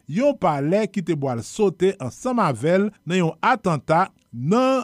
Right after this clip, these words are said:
l'anne 1912, kote ke, akoz de enzireksyon sou enzireksyon, peyi an te konnen senk prezidan. Nan lespas sèlman twazan avan okipasyon amerikèn, jou sa,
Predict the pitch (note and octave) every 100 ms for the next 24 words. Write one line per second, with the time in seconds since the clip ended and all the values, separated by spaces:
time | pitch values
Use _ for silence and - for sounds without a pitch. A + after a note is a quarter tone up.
0 | - D3 D#3 E3+ C#3+ D3+ F#3+ G#3 - C3
1 | E3+ C#4 A#3 D#3+ F#3+ A#3 F3 - D#3+ A#2+
2 | B3 G#3+ B2 E2+ - - - C#4 B3+ A#3+
3 | A3+ G#3+ - C4+ - - E3 - E4 F4+
4 | E4+ E3 D#3+ F#3 - D4 D#4 C3+ E3 D#3+
5 | - - C#4 - D3 C#3+ B2+ G#2+ D3+ G#3
6 | - C4+ C#4 B3+ _ G3+ A3 A3 A#3+ A3+
7 | G3 F3+ F3+ F3+ G#3 - - - C#4+ C#4+
8 | - F#3+ B2+ D#3 C#3+ D#3+ E3+ _ _ -
9 | C#3+ A#3+ A3 E3 - - E3 D#3+ - D#3
10 | C#3+ D3 D#3+ _ - C#3 C#3+ G#2 G2+ G3
11 | G3 _ D3 D3+ B2+ A#2 F3+ F#3+ D3 -
12 | F3+ C3+ A#2+ - D3 D3+ C3 B2+ G#2 -
13 | F#3 - _ _ - E3+ G#3 C#4+ - G#3
14 | F#3 F#3+